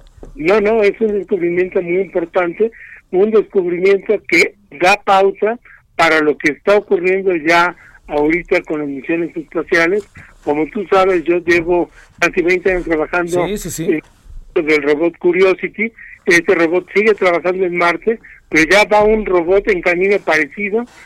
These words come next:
Speaker 1: pero con otra instrumentación, que es el robot, eh, Perseverance, que va a llegar en febrero, eh, del próximo año a la superficie de Marte.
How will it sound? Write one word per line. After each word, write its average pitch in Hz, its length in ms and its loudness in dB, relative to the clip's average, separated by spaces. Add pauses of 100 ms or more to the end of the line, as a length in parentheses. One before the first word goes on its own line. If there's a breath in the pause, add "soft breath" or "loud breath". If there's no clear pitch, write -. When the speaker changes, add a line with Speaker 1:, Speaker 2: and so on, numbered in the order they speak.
(160 loud breath)
Speaker 1:
pero 156 260 2
con 165 200 -2
otra 190 420 0
instrumentación, 170 880 -4 (340 loud breath)
que 170 160 2
es 170 120 2
el 185 120 2
robot, 156 400 0 (120)
eh, 247 180 -2
Perseverance, 165 760 0 (460 loud breath)
que 156 100 0
va 175 100 2
a 196 40 4
llegar 190 320 4
en 165 140 0
febrero, 180 680 2 (400 loud breath)
eh, 151 220 2
del 135 220 -2
próximo 175 400 -6
año 175 180 -4
a 165 40 -4
la 151 80 -6
superficie 151 520 -6
de 190 80 -2
Marte. 180 460 -4